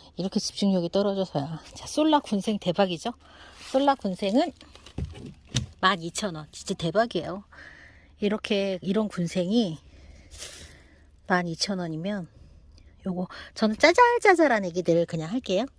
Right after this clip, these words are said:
솔라 군생 만 이천 원. <laughs> 자, 짜잘짜잘한 걸로 요렇게 여기까지.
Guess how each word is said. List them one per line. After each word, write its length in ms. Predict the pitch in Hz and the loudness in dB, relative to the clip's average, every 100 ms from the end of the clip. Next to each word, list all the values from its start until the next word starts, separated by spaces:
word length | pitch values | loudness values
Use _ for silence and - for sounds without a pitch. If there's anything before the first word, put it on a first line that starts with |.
| - | -20
솔라 340 | - 214 196 | -10 -8 -8
군생 500 | 170 165 160 165 269 269 _ _ | -8 -10 -6 -2 -4 -4 _ _
만 140 | 170 156 | -8 -6
이천 340 | 165 - 160 | -8 -8 -8
원. 200 | 151 226 - - - _ _ _ _ _ - | -6 -8 -8 -16 -20 _ _ _ _ _ -8
<laughs> 0 | - 196 - - - - - - - | 0 0 -2 -12 -14 -16 -20 -20 -20
자, 140 | - - | -20 -8
짜잘짜잘한 960 | - 208 220 254 277 269 196 175 165 165 | 0 4 6 6 6 4 4 4 2 0
걸로 380 | 180 190 170 269 - - - - _ _ _ _ _ - _ - - - | 0 0 -2 -4 -10 -20 -20 -20 _ _ _ _ _ -20 _ -20 -14 -2
요렇게 320 | - - - - - - | -2 -2 -10 -12 -10 -2
여기까지. 720 | 180 170 - 214 - - - | -2 0 0 0 -2 -10 -14